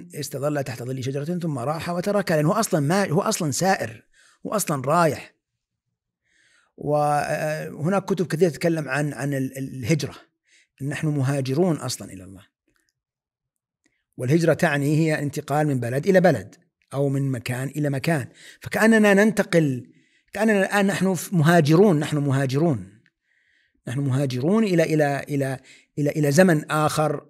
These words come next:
آه، آه. ولذلك خلال طريقنا هذا يجب أن دائمًا نتذكر هذا الزمن الآخر، هو الذي يضبط لنا علم النفس، هو الذي يضبط لنا النفس، تعاملنا معها، هو الذي، هو الذي يساعدنا كثيرًا.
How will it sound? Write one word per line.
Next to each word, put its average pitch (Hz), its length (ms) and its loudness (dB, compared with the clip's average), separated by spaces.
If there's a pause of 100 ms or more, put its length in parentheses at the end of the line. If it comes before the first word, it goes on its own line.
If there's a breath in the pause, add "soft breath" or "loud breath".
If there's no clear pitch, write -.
(140)
آه، - 20 -8
آه. 123 520 -12 (320 soft breath)
ولذلك 185 360 4
خلال 208 460 4
طريقنا 170 480 4
هذا 151 80 2
يجب 214 220 -2
أن 185 300 -2
دائمًا 240 360 2
نتذكر 165 480 -2
هذا 143 80 -2
الزمن 131 340 -2
الآخر، 139 480 -8 (520 soft breath)
هو 233 80 6
الذي 208 160 8
يضبط 165 280 6
لنا 147 420 0 (360)
علم 135 220 2
النفس، 147 360 -6 (500 soft breath)
هو 151 40 -2
الذي 156 220 2
يضبط 139 320 2
لنا 139 440 -4 (260)
النفس، 131 480 -4
تعاملنا 127 480 -6
معها، 160 400 -2
هو 147 120 0
الذي، 139 420 -4
هو 151 100 0
الذي 156 200 2
يساعدنا 180 500 4
كثيرًا. 185 520 2